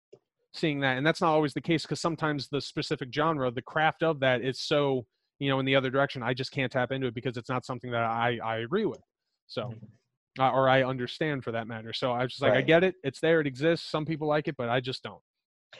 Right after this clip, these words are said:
Speaker 2: Well, yeah, everybody's just got taste on top of everything. Like,
Speaker 1: Yeah.
Speaker 2: no matter, no matter how much someone wants to give something a chance, like,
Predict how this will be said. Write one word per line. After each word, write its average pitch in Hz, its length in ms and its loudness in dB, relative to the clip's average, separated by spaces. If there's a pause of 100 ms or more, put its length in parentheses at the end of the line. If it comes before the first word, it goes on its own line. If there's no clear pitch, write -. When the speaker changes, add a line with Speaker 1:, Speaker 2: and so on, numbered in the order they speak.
(120)
Speaker 2:
Well, 165 100 6
yeah, 143 140 10
everybody's 170 560 8
just - 220 -12
got 110 360 6
taste - 520 -2
on 117 140 0
top 113 240 4
of 101 100 -8
everything. 107 380 -2
Like, 113 220 2
Speaker 1:
Yeah. 117 200 0 (100)
Speaker 2:
no 127 100 2
matter, 135 540 8
no 123 80 0
matter 135 280 8
how 127 200 6
much 117 320 4
someone 107 580 2 (960)
wants 123 340 6
to - 80 -4
give 113 260 4
something 110 300 -2
a 104 40 -6
chance, 110 360 -2
like, 101 140 -2